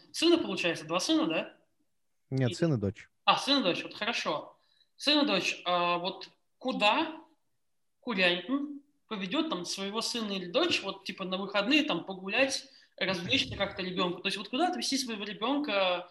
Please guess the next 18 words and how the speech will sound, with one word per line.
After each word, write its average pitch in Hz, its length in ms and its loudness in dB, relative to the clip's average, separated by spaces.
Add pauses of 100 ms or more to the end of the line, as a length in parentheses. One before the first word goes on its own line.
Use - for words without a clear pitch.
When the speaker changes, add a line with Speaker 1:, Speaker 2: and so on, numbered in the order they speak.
(340)
Speaker 1:
на 196 140 0
развлекухи 185 480 -4
какие-то 165 420 -6
там, - 80 -10
какие-то, 208 380 -4
может 202 260 -6
быть, 175 160 -10
есть 214 320 0 (240)
парки 220 260 2
аттракционов, 180 840 -4
я 170 120 0
не 170 100 0
знаю, 170 300 -2
какие-то 196 340 -6
вот 175 100 -8
такие, 185 300 -4
знаете, 190 260 -2
типа - 220 -6